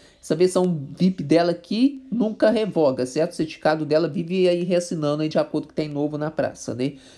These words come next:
Mas aí quem gosta aí, quem quer, quiser usar pelo certificado gratuito aí do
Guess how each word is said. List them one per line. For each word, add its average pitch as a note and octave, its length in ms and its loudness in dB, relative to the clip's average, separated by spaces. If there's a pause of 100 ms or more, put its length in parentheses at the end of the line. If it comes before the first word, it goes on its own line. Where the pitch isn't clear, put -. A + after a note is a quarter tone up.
(280)
Mas D3+ 240 2
aí E3 80 0
quem F#3+ 240 -2
gosta D#3+ 360 2
aí, D#3 200 2
quem D#3 240 -2
quer, D#3 320 0
quiser D3+ 260 2
usar D3 280 2
pelo C#3+ 240 -2
certificado C#3+ 600 -2
gratuito D3 560 -2
aí C3+ 120 2
do C3 480 0